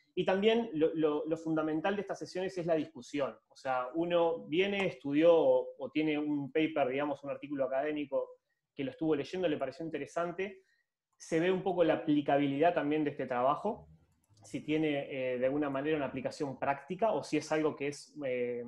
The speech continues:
state of the art, pero es un problema de investigación puro y que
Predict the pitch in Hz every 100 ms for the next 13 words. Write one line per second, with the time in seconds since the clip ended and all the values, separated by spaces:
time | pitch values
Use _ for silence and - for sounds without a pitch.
0 | 120 120 - - 165 160 123 135 160 -
1 | 147 135 156 - - - 151 147 139 151
2 | 143 135 123 - 131 - 147 139 202 196
3 | 135 127